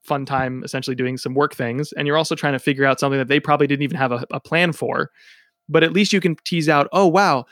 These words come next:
the first opening moments, they go for this type of feeling, and here's how they execute that." Then A block seems to be something like X, Y, or Z purpose. So I've, I've done this with Bourdain. I've done this with Radiolab.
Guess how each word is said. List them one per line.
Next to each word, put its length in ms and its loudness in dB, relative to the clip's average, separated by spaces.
the 80 2
first 440 0
opening 360 0
moments, 360 0
they 180 0
go 160 2
for 180 -8
this 280 -4
type 200 -2
of 80 -8
feeling, 480 0
and 100 -4
here's 200 0
how 120 2
they 120 0
execute 420 -6
that." 220 -8
Then 280 2
A 180 4
block 440 2
seems 300 -8
to 80 -6
be 100 -6
something 460 -6
like 420 -6
X, 260 -6
Y, 220 0
or 180 -2
Z 540 -8
purpose. 640 -6
So 140 -4
I've, 180 0
I've 100 -4
done 140 0
this 160 -6
with 180 -10
Bourdain. 640 0
I've 180 -4
done 160 -2
this 140 -8
with 120 -12
Radiolab. 840 2